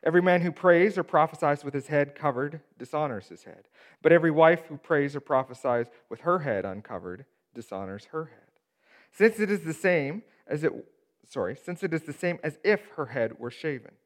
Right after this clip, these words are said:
For if a wife will not cover her head, then she should cut her hair short. But since it is a disgrace for a wife to cut off her hair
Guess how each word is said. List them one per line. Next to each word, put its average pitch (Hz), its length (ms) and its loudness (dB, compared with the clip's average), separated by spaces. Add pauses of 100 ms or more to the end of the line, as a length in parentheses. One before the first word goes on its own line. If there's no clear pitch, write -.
(500)
For 131 120 -4
if 175 120 0
a 202 80 2
wife 147 400 2
will 139 100 -4
not 165 240 -2
cover 104 280 -8
her 110 140 -14
head, 110 360 -12 (880)
then 127 420 -4
she 147 220 -12
should 135 220 -18
cut 131 300 -4 (140)
her 123 80 -8
hair 107 200 -10
short. 123 520 -12
But 127 120 -8
since 175 200 -8
it 175 120 -2
is 147 140 -8
a 131 60 -14
disgrace 180 560 -4
for 127 180 -4
a 110 60 0
wife 113 240 -2
to - 80 -18
cut - 300 -10 (120)
off 113 220 -6 (140)
her 110 100 -12
hair 98 380 -16